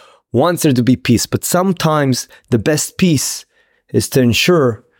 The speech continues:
to kick the bad people out of your machane, to make sure they don't negatively impact you. And Pinchas was doing this courageous act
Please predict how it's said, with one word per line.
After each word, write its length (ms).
to 120
kick 320
the 140
bad 360
people 340
out 200
of 80
your 100
machane, 480
to 80
make 220
sure 160
they 140
don't 240
negatively 560
impact 420
you. 140
And 160
Pinchas 440
was 340
doing 300
this 180
courageous 580
act 440